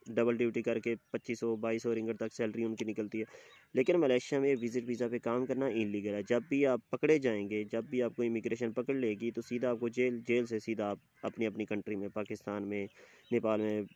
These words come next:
बांग्लादेश में, जहाँ के भी हैं आप, ठीक है। तो जो मेन टॉपिक है भाई, वो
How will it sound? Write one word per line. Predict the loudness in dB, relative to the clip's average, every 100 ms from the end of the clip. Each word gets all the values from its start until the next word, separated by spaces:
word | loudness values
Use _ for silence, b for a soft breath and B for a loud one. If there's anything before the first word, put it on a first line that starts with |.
| -6
बांग्लादेश | -2 -2 -2 -4 -4
में, | -4 -4 -2
जहाँ | 4 4 4
के | 2 0
भी | 0
हैं | -4
आप, | -4 -8 -6
ठीक | -4 -2
है। | -2 -4 b b b b _ _
तो | 2 4 4 2 -2 -6 -4
जो | 0 2 2
मेन | 2 2
टॉपिक | 0 0 0
है | 0
भाई, | 0 0 0 -4 _ _ _ _ _ _ _ _ _ _
वो | 0 0